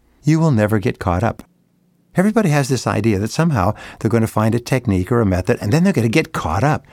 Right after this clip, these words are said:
No, you'll never get caught up. The only way that you can manage your time, as we'll talk about, is by stopping doing certain things. We'll come to that.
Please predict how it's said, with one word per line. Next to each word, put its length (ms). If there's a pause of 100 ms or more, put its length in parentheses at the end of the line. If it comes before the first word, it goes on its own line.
(140)
No, 400 (240)
you'll 160
never 240
get 200
caught 260
up. 180 (360)
The 120
only 240
way 160
that 180
you 60
can 160
manage 360
your 100
time, 460
as 200
we'll 80
talk 320
about, 380 (320)
is 160
by 160
stopping 720 (160)
doing 420
certain 420
things. 440 (520)
We'll 140
come 240
to 100
that. 200